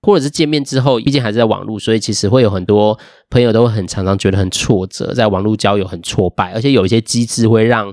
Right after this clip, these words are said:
使用的人会很受伤这样。当然就是也有很成功的案例，像 Millie 也是很成功的案例这样。所以我们今天就想说来聊聊网络交友这件事啊，我就讲讲朋友，因为朋友其实他们常就有说都是他们自己在开话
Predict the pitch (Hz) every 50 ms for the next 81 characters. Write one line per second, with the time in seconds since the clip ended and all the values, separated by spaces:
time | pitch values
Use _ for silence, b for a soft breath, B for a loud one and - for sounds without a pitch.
0 | - 127 - - - - 95 95 110 113 110 104 90 85 87 82 107 104 85 80
1 | 80 - - - 87 90 110 - - - - 120 113 - 113 117 123 - 175 208
2 | 196 165 - 170 - 190 175 B B B B B B - 123 147 151 123 110 101
3 | - - 110 - 107 92 - - 101 95 - 107 107 104 98 101 104 104 104 101
4 | 101 - 120 107 101 98 101 104 107 110 110 107 107 98 92 87 82 - - 107
5 | 90 101 87 85 - 98 87 - 98 95 92 95 101 95 87 82 87 87 90 92
6 | - - 95 98 110 B B B B B B B - - 98 95 92 101 98 98
7 | 104 98 92 - 87 85 87 92 92 90 87 87 87 82 85 90 90 87 85 82
8 | 85 87 87 92 - 95 87 87 90 98 95 92 - 90 85 82 - 92 82 90
9 | 87 82 - - 104 120 123 107 131 127 - 107 107 110 98 92 - 95 90 95
10 | 101 127 165 180 180 B B B B B - - 180 180 - - 127 123 131 143
11 | 143 131 - 107 98 104 120 120 104 101 98 - - - 107 101 104 101 - 120
12 | 120 - - 127 123 110 - - 113 92 95 95 - - 90 80 - 104